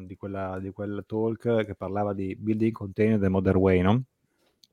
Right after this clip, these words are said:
Che poi si le-, si legava al fatto, a tutta, a tutto il problema che c'è, e secondo me è un problema sentito di, ho la mia immagine, comincio a diventare sempre più pesanti, c'è un problema di, ci sono le C V di sicurezza, ci sono le,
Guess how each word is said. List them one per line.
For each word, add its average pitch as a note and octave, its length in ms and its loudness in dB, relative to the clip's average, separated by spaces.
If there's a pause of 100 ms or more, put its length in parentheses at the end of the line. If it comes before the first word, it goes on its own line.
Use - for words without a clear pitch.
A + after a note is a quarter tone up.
(180)
Che - 180 6
poi D#3+ 200 12
si - 140 10
le-, A2 140 8
si - 120 6
legava A#2 240 12
al A2+ 80 12
fatto, A#2+ 440 8
a F#2+ 180 -4
tutta, G#2 380 -4
a G#2 40 -8
tutto A#2 200 -8
il A2+ 60 -6
problema G#2+ 440 2
che F#2+ 100 -2
c'è, A2 300 4
e G#2 40 -8
secondo - 160 -8
me C3+ 60 2
è C3+ 40 0
un G#2+ 60 -4
problema A2 260 0
sentito A#2 460 -2
di, G#2 200 2 (520)
ho A#2 100 4
la A#2+ 100 8
mia A2 120 6
immagine, A#2+ 540 6
comincio A#2 280 -2
a A2+ 40 0
diventare G#2+ 200 4
sempre G#2+ 180 2
più A2 100 -2
pesanti, A#2+ 540 4
c'è - 160 -2
un G#2+ 80 2
problema A2+ 320 2
di, G#2 140 0
ci - 80 -12
sono G#2+ 140 -2
le G#2 60 2
C - 160 -2
V A2 140 2
di G#2 100 -4
sicurezza, A#2 680 2
ci G#2+ 160 -6
sono A2 280 -4
le, G#2 320 0